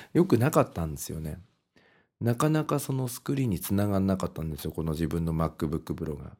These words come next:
なんか最新すぎてなんかチカチカしちゃうみたいなのがあって。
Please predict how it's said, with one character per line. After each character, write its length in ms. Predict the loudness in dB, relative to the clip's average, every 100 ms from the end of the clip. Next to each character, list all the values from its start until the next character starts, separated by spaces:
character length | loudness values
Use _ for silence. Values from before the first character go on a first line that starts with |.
| _ _ _
な 80 | -8
ん 40 |
か 60 | -4
最 300 | 2 4 4
新 320 | 2 0 0
す 160 | 0
ぎ 100 | -2
て 120 | -2 -6
な 100 | -8
ん 80 |
か 140 | -10 -16 -14
チ 100 | -4
カ 140 | -4
チ 120 | -4
カ 120 | -12
し 80 | -16
ち 120 | -14
ゃ 40 | -16
う 60 | -16
み 80 | -20
た 140 | -20
い 20 | -20 _ _ _ _ _
な 60 | -10
の 60 | -8
が 100 | -12
あ 20 |
っ 40 | -16
て。 100 | _